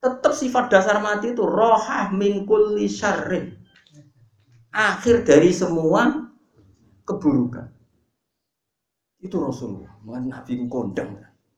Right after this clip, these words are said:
Nabi itu enteng, kalau ngendikan tuh ringan. Terus nak ngendikan urip ya, <laughs> kula nu pancen seneng mbek Kanjeng Nabi. Nak ngredaksine aja nek. "Jong kowe iku urip ku ya enak terus. Kowe munggo dadi wong saleh enak terus."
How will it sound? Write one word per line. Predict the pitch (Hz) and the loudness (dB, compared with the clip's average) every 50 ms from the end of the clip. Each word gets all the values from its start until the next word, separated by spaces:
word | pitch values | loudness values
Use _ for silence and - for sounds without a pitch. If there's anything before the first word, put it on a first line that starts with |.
| _ _ _ _ _ _ _ _ _ _ _ _ _ _ _ _ | _ _ _ _ _ _ _ _ _ _ _ _ _ _ _ _
Nabi | 196 202 185 - 214 214 | -14 -14 -12 -10 -10 -8
itu | 202 214 196 | -6 -4 -4
enteng, | 196 190 175 - 143 135 165 | -4 -4 -4 -4 -6 -6 -6
kalau | 180 196 202 | -6 -6 -6
ngendikan | 202 185 190 190 - 196 196 202 | -6 -6 -8 -10 -10 -12 -12 -12
tuh | - 202 196 - - | -12 -14 -14 -14 -14
ringan. | 220 214 202 - - - - - - _ _ _ _ _ _ _ _ _ _ _ _ _ _ _ | -12 -10 -8 -8 -8 -10 -12 -18 -20 _ _ _ _ _ _ _ _ _ _ _ _ _ _ _
Terus | _ - - | _ -20 -16
nak | - - - 185 | -16 -8 -6 -6
ngendikan | 170 160 160 196 190 185 175 | -4 0 2 2 2 2 2
urip | 190 214 202 165 131 | 2 0 0 0 -2
ya, | 123 - - 156 | -4 -2 -2 -4
<laughs> | 147 156 | -4 -2
kula | 156 151 156 160 | -2 -2 0 0
nu | 180 | 0
pancen | 170 160 156 | -2 -2 -4
seneng | 139 - - 120 117 104 | -4 -4 -4 -4 -4 -4
mbek | 98 104 | -6 -6
Kanjeng | 110 107 104 101 | -6 -6 -4 -6
Nabi. | 101 110 135 | -6 -4 -6
Nak | 151 185 196 | -6 -6 -8
ngredaksine | - 202 - - - 220 226 247 | -4 -2 0 0 0 0 -2 -2
aja | 240 226 - | -2 -4 -4
nek. | 135 101 - - - _ _ _ - - _ _ _ | -6 -10 -12 -16 -20 _ _ _ -20 -20 _ _ _
"Jong | - 101 104 117 120 107 | -4 -2 -2 -2 -2 -4
kowe | 107 107 | -4 -6
iku | 107 107 127 120 113 | -6 -4 -6 -6 -6
urip | 101 104 101 | -6 -8 -8
ku | - 131 | -8 -8
ya | 107 95 92 | -6 -6 -6
enak | 92 92 - - - | -8 -10 -14 -18 -20
terus. | - _ _ _ _ _ _ _ _ _ | -20 _ _ _ _ _ _ _ _ _
Kowe | - 110 | -12 -8
munggo | 113 123 120 98 101 101 101 | -6 -6 -6 -6 -8 -8 -8
dadi | 98 95 95 | -10 -10 -10
wong | 95 95 95 | -10 -12 -10
saleh | - 101 92 98 101 | -10 -10 -8 -8 -8
enak | 98 92 - - - | -10 -12 -14 -14 -16
terus." | - - _ | -20 -20 _